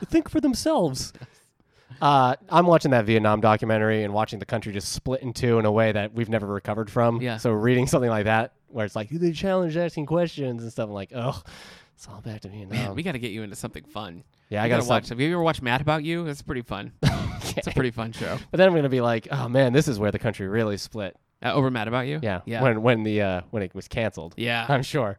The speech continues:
Speaker 2: was a
Speaker 1: Country
Speaker 2: hard
Speaker 1: never
Speaker 2: time.
Speaker 1: recovered.
Speaker 2: It's a hard time.
Speaker 1: All right. I haven't read this book. I keep meaning to, but I'm bad at reading.
Speaker 2: Take it away.
Speaker 1: Uh, To Kill a Mockingbird, written by Harper
Speaker 2: Mm.
Speaker 1: Lee.
Speaker 2: Yeah.
Speaker 1: Pulitzer Prize winning novel, considered an American classic, was challenged and banned because of violence and its use of the N-word.
Speaker 2: Yeah.
Speaker 1: So.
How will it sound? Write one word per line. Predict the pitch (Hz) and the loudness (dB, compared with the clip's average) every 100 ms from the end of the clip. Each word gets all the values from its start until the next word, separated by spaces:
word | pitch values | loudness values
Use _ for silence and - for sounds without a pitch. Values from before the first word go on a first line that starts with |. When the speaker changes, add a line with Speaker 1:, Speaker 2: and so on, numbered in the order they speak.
| _ | _
Speaker 2:
was | 160 | -4
a | 170 | 0
Speaker 1:
Country | 151 123 | 2 2
Speaker 2:
hard | |
Speaker 1:
never | 120 | 0
Speaker 2:
time. | 104 | 0
Speaker 1:
recovered. | 101 123 107 | -2 0 0
Speaker 2:
It's | 117 | 2
a | |
hard | 117 127 135 135 | 2 2 0 -4
time. | 127 120 117 | -8 -8 -8
Speaker 1:
All | |
right. | 98 - | -10 0
I | 208 | 2
haven't | 240 | 4
read | 156 143 | 4 2
this | 120 | 0
book. | 120 110 - _ _ - | 0 0 -2 _ _ -14
I | 127 | -4
keep | 185 139 | 0 2
meaning | 123 110 | 2 0
to, | 104 98 92 _ _ _ | 0 -2 -4 _ _ _
but | 120 | -6
I'm | 104 92 - _ | -6 -8 -16 _
bad | 117 107 | -2 -2
at | 92 | -2
reading. | 101 92 90 | -4 -4 -6
Speaker 2:
Take | - 117 | -4 -2
it | |
away. | 131 135 - | -2 -4 -2
Speaker 1:
Uh, | 127 117 | 0 0
To | 120 | 0
Kill | - 185 | 2 4
a | |
Mockingbird, | 131 143 135 113 101 95 | 6 4 2 0 0 0
written | 113 120 | -4 -4
by | 110 | 0
Harper | 120 127 110 | 0 0 0
Speaker 2:
Mm. | |
Speaker 1:
Lee. | 110 95 85 - | 0 -2 -8 -14
Speaker 2:
Yeah. | 113 110 110 _ _ - | -10 -10 -12 _ _ -4
Speaker 1:
Pulitzer | 175 117 | -2 0
Prize | 117 117 107 | 0 0 2
winning | 113 104 | 0 0
novel, | 110 110 107 | 2 2 0
considered | 113 - 123 110 | -4 -4 0 0
an | |
American | 117 147 135 120 | 4 4 4 0
classic, | 135 113 107 107 | 0 0 0 -4
was | 101 | -4
challenged | - 147 135 110 | 0 0 0 -2
and | 104 | 0
banned | 110 110 107 | 2 2 0
because | 107 98 | -4 -4
of | 92 | -4
violence | 107 123 120 120 113 | -2 0 2 0 -2
and | 101 | -4
its | - | -2
use | 123 127 | -2 -2
of | 107 | 0
the | 107 | 0
N-word. | 104 98 90 87 - | 2 0 -2 -6 -8
Speaker 2:
Yeah. | 113 110 - _ - | -8 -8 -16 _ -12
Speaker 1:
So. | 92 80 | -8 -8